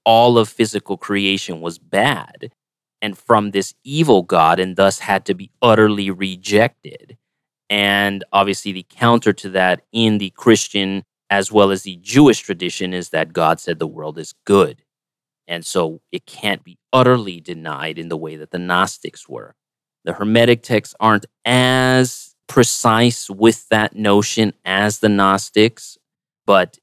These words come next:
that sentiment is still there of freeing yourself from ignorance, which was equivalent to suffering in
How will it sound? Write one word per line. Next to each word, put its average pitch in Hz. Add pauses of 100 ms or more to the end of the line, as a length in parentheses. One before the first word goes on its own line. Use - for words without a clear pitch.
(280)
that 107
sentiment 113
is 90
still 101
there 87 (120)
of 82 (220)
freeing 113
yourself 87
from 85
ignorance, 92
which 87
was 87
equivalent 90
to 87
suffering 78 (280)
in 95